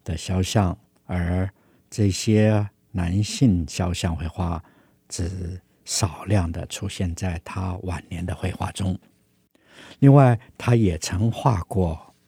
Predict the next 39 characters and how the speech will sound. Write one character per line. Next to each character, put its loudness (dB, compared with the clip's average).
静 4
物 0
绘 -4
画， -6
就 2
在 2
他 -4
最 0
盛 4
名 4
时 -4
期， -6
他 -2
一 -6
度 4
想 -10
要 -6
改 -8
变 -10
风 2
格， 0
以 -6
静 4
物 -2
花 -2
卉 2
为 -2
主 -8
的 -12
描 -6
述。 -4
那 6
次 -2
画 0
展 -4
却 -2
让 -2
他 -6
惨 -8